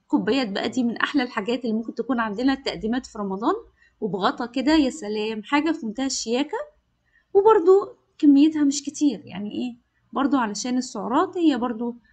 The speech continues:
سعراتها اكيد هتكون عالية لان كريمة و-، وجوز هند، بس كلها طبيعية وجميلة ومفيدة جدًا جدًا.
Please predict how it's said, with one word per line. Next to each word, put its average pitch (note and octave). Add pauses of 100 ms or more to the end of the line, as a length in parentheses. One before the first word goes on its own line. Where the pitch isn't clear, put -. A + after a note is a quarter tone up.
سعراتها A3+
اكيد D4+
هتكون B3+
عالية C4 (480)
لان A#3
كريمة B3
و-، A3 (420)
وجوز A3+
هند، C#4 (340)
بس D4+
كلها C4+
طبيعية A#3
وجميلة A#3
ومفيدة G#3+
جدًا G#3+
جدًا. G#3+